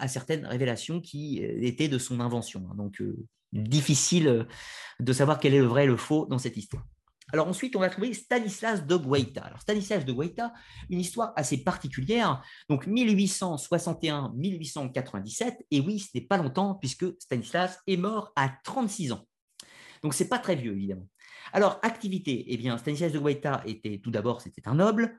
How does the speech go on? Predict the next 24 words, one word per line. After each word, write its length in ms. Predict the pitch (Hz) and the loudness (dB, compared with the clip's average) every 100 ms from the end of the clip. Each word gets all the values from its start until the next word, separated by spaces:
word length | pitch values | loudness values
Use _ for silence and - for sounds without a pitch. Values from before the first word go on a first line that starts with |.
| _ | _
Ensuite, 340 | 160 143 165 - | -2 -2 -4 -6
il 80 | |
était 180 | 107 101 | -8 -6
philosophe, 680 | 98 113 120 190 226 233 - _ _ _ _ | -2 2 6 6 4 0 -10 _ _ _ _
poète. 500 | - 127 202 220 - - _ _ _ _ | 0 2 4 2 -6 -20 _ _ _ _
Il 160 | 220 202 | -2 -2
pratiquait 400 | 208 196 180 202 | 0 0 2 2
la 100 | 147 | 2
théurgie 640 | 131 226 220 185 170 160 131 _ _ | -2 0 2 2 0 -4 -12 _ _
cérémoniale, 800 | - - 107 117 156 214 240 240 _ _ _ | -10 -6 -4 -2 0 0 0 -4 _ _ _
comme 180 | - 196 | 2 4
Eliphas 320 | 135 113 98 - | 2 -2 -4 -4
Lévy. 280 | 139 262 - _ _ _ _ _ _ _ | -4 -4 -6 _ _ _ _ _ _ _
C'était 360 | - 165 175 160 | -2 0 0 0
un 120 | 147 | 0
occultisme 720 | 156 170 147 165 147 113 98 - | 0 -2 -4 -4 -6 -6 -10 -10
rationnel. 800 | - 107 127 170 - 196 226 240 - _ | -8 -2 2 2 4 4 4 0 -6 _
Alors, 180 | 110 104 | -4 0
on 80 | 123 | 2
va 120 | 143 | 2
tenter 240 | 147 139 | 2 -2
d'expliquer 440 | 151 135 - 135 135 | -4 -4 -6 -2 -2
ce 140 | 135 | -2
mot 260 | 123 117 | -2 -4